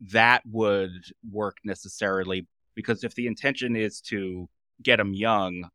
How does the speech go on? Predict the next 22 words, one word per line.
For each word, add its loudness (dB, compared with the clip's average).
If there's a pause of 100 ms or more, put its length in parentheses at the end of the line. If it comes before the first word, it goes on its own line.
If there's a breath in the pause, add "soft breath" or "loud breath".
(100)
I 2
think -8
you -2
would 0
have 4
to -4
make, 2 (340)
I 10
think 4
it's 0
more 6
likely 6
we 0
get 2
something 0
closer -4 (160)
to -4 (160 soft breath)
the, 4
like, 0
humor 0
of, 0
like, 0